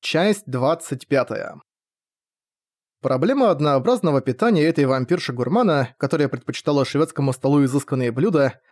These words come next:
была куда более серьезной, чем могло показаться после рассказов Шинобу,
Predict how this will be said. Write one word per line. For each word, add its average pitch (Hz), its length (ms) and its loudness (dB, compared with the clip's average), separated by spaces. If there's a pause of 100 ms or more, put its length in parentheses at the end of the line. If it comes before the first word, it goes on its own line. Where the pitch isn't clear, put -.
была 220 200 2
куда 247 180 0
более 135 300 2
серьезной, 180 400 0
чем 175 180 -2
могло 139 240 2
показаться 131 540 -2
после 160 300 0
рассказов 131 360 -2
Шинобу, 147 520 0